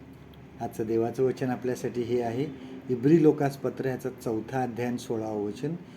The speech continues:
Hebrews chapter four and verse sixteen. आपल्याला दया प्राप्त व्हावी आणि गरजेच्या वेळी सहाय्य होण्यासाठी कृपा मिळावी, म्हणून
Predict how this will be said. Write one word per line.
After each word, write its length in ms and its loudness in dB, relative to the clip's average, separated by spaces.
Hebrews 340 6
chapter 220 -2
four 460 4
and 140 2
verse 420 0
sixteen. 340 -4
आपल्याला 680 8
दया 420 6
प्राप्त 480 2
व्हावी 420 4
आणि 360 8
गरजेच्या 840 8
वेळी 300 6
सहाय्य 640 6
होण्यासाठी 920 2
कृपा 420 10
मिळावी, 520 10
म्हणून 400 10